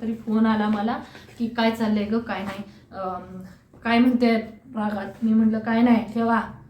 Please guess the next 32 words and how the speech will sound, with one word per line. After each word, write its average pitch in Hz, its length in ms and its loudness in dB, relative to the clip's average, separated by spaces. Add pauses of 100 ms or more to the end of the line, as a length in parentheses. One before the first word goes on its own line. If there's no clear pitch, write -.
(380)
तर 202 100 -8
म्हटलं, 214 260 2
"काय 226 200 0
झालं?" 220 240 2 (440)
मी 208 140 -4
म्हटलं, 233 240 4
"काय 226 180 -2
नाही, 226 140 4
मॅडमशी 220 380 0
बोलले, 226 600 -2 (360)
असं 190 200 -10
म्हटलं, 214 320 0
गोळ्या 208 180 -2
घेतल्यात, 190 360 -8 (100)
येते 190 280 -16
मी." 180 320 -18
या 214 120 -8 (140)
तरी 214 220 0
हळूहळू 196 360 -6
आली. 185 300 -6 (380)
मग 214 60 0
येस 247 240 0
तर 240 60 -4
गायीचं 226 560 0
केस 240 360 -2
अशी 214 320 -4
धुतलेली, 226 720 0
आंघोळ 220 260 0
घातलेली 214 680 -6 (540)
त्याने. - 640 -2
मग 220 100 -2
त्यांना 240 400 4